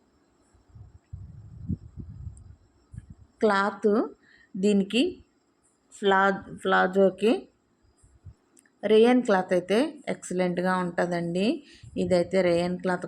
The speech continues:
కాదు, మామూలు నార్మల్ సిల్క్ మిక్స్ కలిసిందంతే, కాటన్ టైప్లోనే ఉందండి. బాగోదు ప్లాజో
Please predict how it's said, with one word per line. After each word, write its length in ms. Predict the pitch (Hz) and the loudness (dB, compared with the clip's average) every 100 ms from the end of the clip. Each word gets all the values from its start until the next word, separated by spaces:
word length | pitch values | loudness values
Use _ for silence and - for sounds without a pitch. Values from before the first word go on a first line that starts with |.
| 175 | -4
కాదు, 340 | 170 170 170 185 277 240 196 | -2 -2 -2 -2 -4 -4 -6
మామూలు 400 | 175 170 180 180 | -4 -4 -2 0
నార్మల్ 500 | 175 175 185 185 180 202 - - - - - | 0 -2 -2 -2 -2 -2 -6 -16 -20 -20 -2
సిల్క్ 320 | 190 180 202 202 | -2 0 -2 -4
మిక్స్ 220 | 202 - - | -4 -6 -2
కలిసిందంతే, 840 | 175 170 - 185 175 165 165 175 202 370 - _ _ _ _ - - - - _ - - _ _ _ _ _ _ _ _ _ _ _ - _ - - _ _ - - _ _ - - - - - - | 0 -2 -6 -4 -2 -4 -2 0 0 -2 -10 _ _ _ _ -20 -20 -20 -20 _ -20 -20 _ _ _ _ _ _ _ _ _ _ _ -20 _ -20 -20 _ _ -20 -20 _ _ -20 -20 -20 -20 -8 -2
కాటన్ 360 | 190 196 190 190 | 0 0 0 2
టైప్లోనే 540 | 180 180 180 180 190 190 | 0 2 2 2 2 0
ఉందండి. 520 | 180 185 180 175 180 254 320 _ _ _ - 202 _ _ _ _ _ _ _ - 185 | 0 -2 -2 -2 -2 -4 -6 _ _ _ -20 -20 _ _ _ _ _ _ _ -4 0
బాగోదు 500 | 185 190 190 202 214 214 | 2 2 2 2 2 2
ప్లాజో 400 | 196 180 180 | 2 2 2